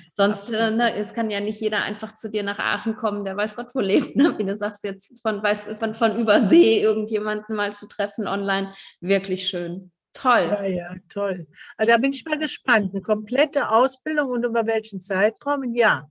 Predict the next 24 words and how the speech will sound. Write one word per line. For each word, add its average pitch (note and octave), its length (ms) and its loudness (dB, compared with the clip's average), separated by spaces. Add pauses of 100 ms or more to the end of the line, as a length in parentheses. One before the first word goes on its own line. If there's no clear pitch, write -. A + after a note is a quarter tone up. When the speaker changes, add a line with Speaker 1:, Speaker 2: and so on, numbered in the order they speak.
(120)
Speaker 2:
oder D#3 240 -8
wie? D#3+ 60 -8
Speaker 1:
Ähm, A#3+ 520 4
nee, C#4 140 6
das E4+ 260 2
ist - 220 -8
eine, B3+ 420 2
ähm, A3+ 300 2
eine A3+ 80 2
hundert-Stunden-Ausbildung, D4+ 1600 -2
Speaker 2:
Ja. A3 180 -4 (180)
Speaker 1:
ähm, C4+ 280 2
und B3+ 220 0
es, B3 200 -4
äh, A#3+ 160 2
läuft A#3 460 2
über A#3 360 0
vier A3+ 340 -4
Monate. D#3 520 -6 (640)
Speaker 2:
Okay, E3+ 140 -12 (300)
Speaker 1:
Ja. E3 200 -4
Speaker 2:
das E3+ 120 -16
ist - 100 -20
toll. D3 260 -12